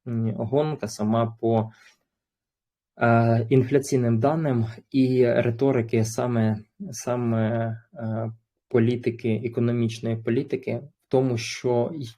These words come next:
які, е, методи, які, е, важелі будуть задіювати та чи інша економіка для того, щоб стабілізувати курс. І тут буде саме гонка цього моменту. Тому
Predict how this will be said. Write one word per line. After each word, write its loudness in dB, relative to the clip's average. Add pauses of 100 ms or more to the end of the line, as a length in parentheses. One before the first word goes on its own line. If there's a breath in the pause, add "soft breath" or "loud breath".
(100)
які, 0
е, 0
методи, 0
які, 0 (680 loud breath)
е, -2 (180)
важелі 2
будуть 4
задіювати 2
та -2
чи -4
інша -2
економіка -2
для -2
того, -2
щоб -4 (280)
стабілізувати -2
курс. -6 (100)
І 0
тут -2
буде -2
саме -2 (960 soft breath)
гонка 0
цього -2
моменту. 0 (120)
Тому 0